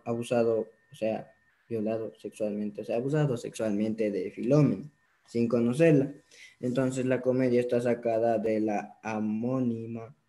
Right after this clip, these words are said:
de Apoloro de, de Caristo. Entonces aquí tenemos más o menos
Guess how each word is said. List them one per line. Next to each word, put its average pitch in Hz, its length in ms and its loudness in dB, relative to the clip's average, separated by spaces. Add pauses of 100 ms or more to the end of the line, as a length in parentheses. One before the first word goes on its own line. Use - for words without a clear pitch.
(180)
de 113 600 2 (400)
Apoloro 120 640 2
de, 107 340 0 (1400)
de 113 300 0
Caristo. 131 640 0 (240)
Entonces 113 640 -4
aquí 117 260 -4
tenemos 107 800 -2
más 117 300 -4
o 104 80 -4
menos 104 640 -2